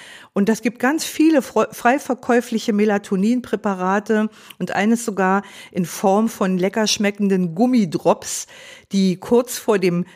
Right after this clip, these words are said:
Zubettgehen eingenommen eine echt wirkungsvolle Einschlafhilfe sind.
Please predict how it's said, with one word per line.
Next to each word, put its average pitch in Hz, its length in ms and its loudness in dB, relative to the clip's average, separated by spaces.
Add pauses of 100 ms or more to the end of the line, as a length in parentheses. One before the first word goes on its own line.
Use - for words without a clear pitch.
Zubettgehen 208 560 -2
eingenommen 190 640 0
eine - 300 -4
echt 202 340 -2
wirkungsvolle 202 920 0
Einschlafhilfe 165 960 -2
sind. 156 400 -4